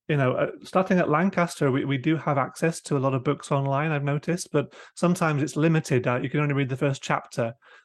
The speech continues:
or you can only read the fir-, for the first thirty minutes or something like that. So then you have to, you know, you,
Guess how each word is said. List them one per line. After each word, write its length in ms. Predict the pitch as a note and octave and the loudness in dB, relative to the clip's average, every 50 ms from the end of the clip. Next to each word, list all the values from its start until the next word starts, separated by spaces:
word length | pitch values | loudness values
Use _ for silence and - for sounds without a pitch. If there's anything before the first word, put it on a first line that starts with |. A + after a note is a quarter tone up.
| _ _ - | _ _ -4
or 100 | C3+ C3+ | -2 -2
you 60 | C3 | 0
can 100 | C#3 D3 | 0 0
only 180 | D3 C#3+ C#3 | 0 0 0
read 240 | C3+ C3 C#3+ C#3 B2+ | 0 0 0 -2 -2
the 80 | A#2 C3 | -4 -6
fir-, 240 | - - D3 - - | -4 -4 -4 -4 -2
for 140 | - - | -4 -2
the 80 | B2+ B2+ | -2 -2
first 340 | B2+ - D3 C3+ C3 - - | 0 2 2 2 2 0 0
thirty 220 | - C#3+ - D3 | 0 0 2 2
minutes 320 | C3 C3+ C#3 C3 A#2+ - - | 2 4 4 4 2 0 -2
or 40 | |
something 340 | A#2 - C#3+ B2 - - C3 B2+ | 0 0 0 0 0 -2 -2 -2
like 220 | B2 A#2+ A#2+ - | -2 -2 0 0
that. 260 | B2+ B2 A2+ - - - | 0 0 0 -2 -4 -6
So 200 | - - B2+ A#2 | -4 -2 0 0
then 160 | B2+ B2+ B2 | 2 0 0
you 60 | A#2+ | 0
have 140 | B2 B2 - | -2 -4 -4
to, 280 | - C#3+ B2 A#2 A#2+ B2 _ - - - _ _ _ _ | -4 -2 -2 -2 -2 -6 _ -20 -20 -20 _ _ _ _
you 60 | C#3+ | -2
know, 140 | C3 A#2+ A2+ | 0 0 0
you, 180 | B2 C3 B2+ | 2 0 0